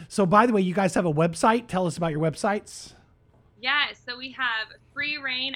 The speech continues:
Speaker 2: I N T, like, international dot org. On that website, it'll connect you to all of our programs that we have. Uh, but there's also sure love international dot org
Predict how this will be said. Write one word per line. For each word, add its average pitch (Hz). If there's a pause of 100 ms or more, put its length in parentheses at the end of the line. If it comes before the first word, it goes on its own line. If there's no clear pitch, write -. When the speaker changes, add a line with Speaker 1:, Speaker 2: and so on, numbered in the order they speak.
Speaker 2:
I 226
N 240
T, 247
like, 226
international 220
dot 214
org. 208 (120)
On 233
that 226
website, 220 (220)
it'll 233
connect 226
you 233
to 220
all 220
of 220
our 196
programs 180
that -
we 180
have. 180 (420)
Uh, 196
but -
there's 220
also 202
sure 208
love 202
international 214
dot 196
org 196